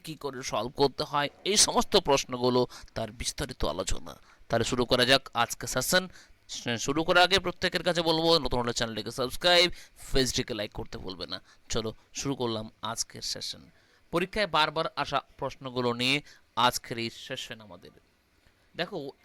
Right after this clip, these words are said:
এই অঙ্কগুলোকে বাংলায় বলা হয় সিঁড়ি ভাঙা অঙ্ক, যে অঙ্কগুলো করতে গেলে প্রচুর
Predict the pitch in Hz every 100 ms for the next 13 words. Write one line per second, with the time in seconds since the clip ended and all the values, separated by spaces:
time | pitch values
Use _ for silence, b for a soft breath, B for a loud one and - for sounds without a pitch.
0 | 175 196 180 180 180 185 185 185 160 139
1 | 135 139 135 127 127 139 165 165 208 208
2 | 175 139 113 95 90 - - - _ _
3 | - 135 120 127 127 135 135 123 120 -
4 | 139 151 156 B B - 151 160 185